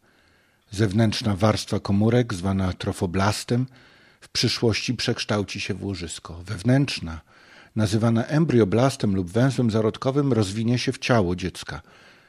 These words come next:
To bardzo ważny etap, gdyż związany jest z momentem implantacji, czyli wszczepienia się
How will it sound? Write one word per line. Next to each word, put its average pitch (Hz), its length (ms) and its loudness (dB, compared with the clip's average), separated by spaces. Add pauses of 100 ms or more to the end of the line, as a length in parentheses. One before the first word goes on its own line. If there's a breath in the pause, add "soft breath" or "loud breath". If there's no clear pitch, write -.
(280 soft breath)
To 117 100 0
bardzo 107 340 0
ważny 101 400 0
etap, - 240 -12 (180)
gdyż 92 300 -4
związany 104 520 0
jest 104 180 2
z 101 60 -6
momentem 107 520 0
implantacji, 117 720 -2
czyli 95 260 -6
wszczepienia 113 640 -2
się 82 200 -8